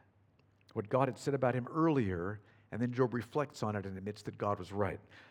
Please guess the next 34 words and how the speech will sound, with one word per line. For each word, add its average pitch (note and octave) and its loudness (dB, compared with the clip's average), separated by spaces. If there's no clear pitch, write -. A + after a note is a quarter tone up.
Let A2 -8
me A2 -2
show B2 -2
you A2 2
what G#2+ 4
I G#2+ 2
mean. G2 -2
Beginning D3+ 0
of D3+ 2
verse D#3+ 4
three, C3 4
Job D3+ 12
here E3 2
is C#3+ -2
quoting E3 4
what C3+ 0
God D3 8
said C#3 4
to B2+ 0
him B2+ 2
earlier. G#2+ 2
"Who G3+ 12
is D3+ 12
this?" A#2+ 8
This C3+ -4
is B2+ -4
God B2+ 8
talking. F2 0
"Who G#3 2
is D3+ 4
this F3+ 6
that C#3 4
hides D3 4
counsel C#3 -2